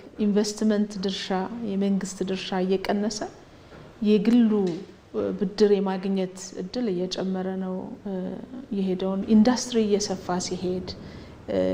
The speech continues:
ቅድም ያልኩት ፕሮዳክቲቭ ሴክተሮቹ እያደጉ ሲሄዱ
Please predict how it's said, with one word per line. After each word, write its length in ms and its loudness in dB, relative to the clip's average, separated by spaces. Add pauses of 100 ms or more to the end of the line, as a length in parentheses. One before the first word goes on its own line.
ቅድም 340 0
ያልኩት 420 -4
ፕሮዳክቲቭ 580 0
ሴክተሮቹ 560 -4 (100)
እያደጉ 500 0 (440)
ሲሄዱ 360 2